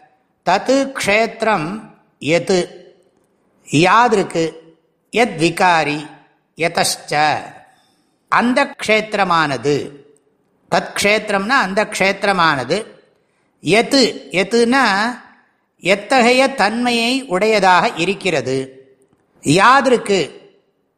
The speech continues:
அதனுடைய தர்மங்கள், அதனுடைய இயல்புகள்லாம் என்ன? இப்ப நெருப்பு சூடுன்னு சொல்ற மாதிரி அந்த க்ஷேத்திரத்தினுடைய ஸ்வரூபம் என்ன, அதோட தர்மம் என்ன,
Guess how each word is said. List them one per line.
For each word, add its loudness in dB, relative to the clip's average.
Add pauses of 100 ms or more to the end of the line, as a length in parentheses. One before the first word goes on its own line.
(120)
அதனுடைய 2 (600)
தர்மங்கள், 0 (300)
அதனுடைய 0
இயல்புகள்லாம் 0
என்ன? -4 (1000)
இப்ப 2
நெருப்பு 2 (500)
சூடுன்னு 6
சொல்ற 2
மாதிரி 0 (840)
அந்த 2
க்ஷேத்திரத்தினுடைய 0
ஸ்வரூபம் 2
என்ன, 0
அதோட 2
தர்மம் 0
என்ன, -4